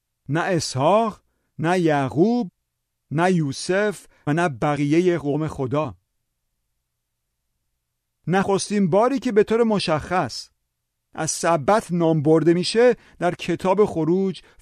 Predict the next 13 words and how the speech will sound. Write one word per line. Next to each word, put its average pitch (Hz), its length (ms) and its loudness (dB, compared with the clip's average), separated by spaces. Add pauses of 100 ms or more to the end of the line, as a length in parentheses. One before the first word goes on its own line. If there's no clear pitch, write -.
فصل 170 340 -2
شونزده 123 440 -10
است - 320 -18 (680)
که 135 100 -6
خدا 160 580 4 (140)
به 143 100 -4
قوم 185 240 2
اسرائیل 175 840 0 (600)
که 165 80 -4
در 156 220 6
بیابان 165 640 6
سرگردان 151 760 -2
هستند 214 560 -2